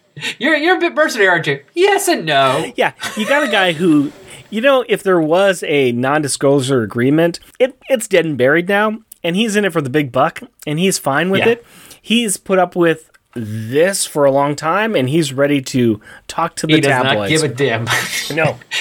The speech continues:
Speaker 1: But he was entertaining. I like that, that
Speaker 2: Yeah, he
Speaker 1: you know,
Speaker 2: was
Speaker 1: and it was kind of funny. Like, the, everyone else was, like, had different feelings about him. It was complex. Some loved him and still loved him a bit because she was cry-, you know, she was still very upset he died.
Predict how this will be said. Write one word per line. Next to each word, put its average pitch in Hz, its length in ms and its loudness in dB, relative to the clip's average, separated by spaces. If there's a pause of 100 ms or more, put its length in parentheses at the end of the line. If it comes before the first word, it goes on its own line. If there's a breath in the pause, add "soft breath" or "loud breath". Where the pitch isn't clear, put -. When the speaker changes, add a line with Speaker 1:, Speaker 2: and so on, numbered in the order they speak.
Speaker 1:
But 196 120 2
he 208 80 2
was 302 120 0
entertaining. 196 600 -2
I 135 60 0
like 147 240 -2
that, 151 200 0
that 143 220 -4 (160)
Speaker 2:
Yeah, 110 220 -2 (100)
he 180 80 -4
Speaker 1:
you 202 80 2
know, 190 60 4
Speaker 2:
was 180 140 0
Speaker 1:
and 185 100 -2
it 190 40 4
was 196 140 2
kind 233 120 0
of 208 80 -2
funny. 185 220 0
Like, 139 200 -4
the, 196 120 0
everyone 196 300 0
else 180 160 0
was, 151 60 -2
like, 135 180 -4 (180)
had 120 240 -2
different 120 300 -8
feelings 208 400 2
about 190 340 2
him. 170 160 0
It 110 40 0
was 104 120 0
complex. 208 640 -2
Some 139 380 -4 (220 loud breath)
loved 160 320 -2
him 180 120 -2
and 156 140 -2
still 151 320 0
loved 170 260 -2
him 156 80 -4
a 135 60 0
bit 147 240 -2
because 131 160 -4
she 123 80 -4
was 107 100 -2
cry-, 151 240 -4
you 131 60 -6
know, 117 80 -2
she 127 180 0
was 127 100 2
still 143 160 -2
very 110 220 0
upset 135 300 -4
he 110 100 -8
died. 160 540 0